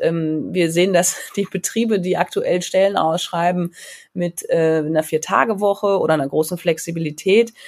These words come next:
dass die, äh, wenig Probleme haben, Fachkräfte zu finden, wohingegen andere mit einem klassischeren Verständnis, äh, Stellen zwei-, dreimal ausschreiben müssen. Das ist natürlich kein eins zu eins Zusammenhang, aber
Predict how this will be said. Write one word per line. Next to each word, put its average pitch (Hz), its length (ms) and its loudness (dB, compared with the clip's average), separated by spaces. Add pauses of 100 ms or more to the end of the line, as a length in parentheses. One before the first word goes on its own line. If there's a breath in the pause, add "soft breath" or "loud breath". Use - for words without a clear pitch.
(160 loud breath)
dass 170 200 -2
die, 180 300 0
äh, 165 360 2
wenig 202 220 0
Probleme 202 400 -2
haben, 190 500 0 (300 soft breath)
Fachkräfte 185 480 -2
zu - 100 -10
finden, 208 680 2
wohingegen 180 540 -2
andere 196 640 0 (260 loud breath)
mit 180 160 -4
einem 165 200 -2
klassischeren 214 680 0
Verständnis, 202 720 0
äh, - 140 0
Stellen 180 380 0
zwei-, 170 180 0
dreimal 190 400 2
ausschreiben 143 560 -2
müssen. 196 460 -6 (200 loud breath)
Das 165 120 -2
ist - 0 -
natürlich 185 400 -2
kein 170 480 -2 (260 soft breath)
eins 175 300 -2
zu - 80 0
eins 196 320 0
Zusammenhang, 208 480 0
aber 170 320 4